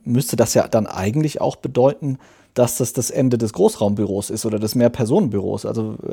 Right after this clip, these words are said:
heißt es, wir werden in Zukunft wieder stärker in kleineren Büros arbeiten?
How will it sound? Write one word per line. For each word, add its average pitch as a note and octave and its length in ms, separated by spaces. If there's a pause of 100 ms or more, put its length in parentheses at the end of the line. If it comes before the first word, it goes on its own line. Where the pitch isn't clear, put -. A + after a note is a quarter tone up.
heißt B2 280
es, B2+ 180
wir A#2 160
werden A#2+ 320
in A#2 120
Zukunft - 560 (400)
wieder B2 320
stärker A#2 720
in A#2 140
kleineren D3+ 640
Büros F3+ 480
arbeiten? - 540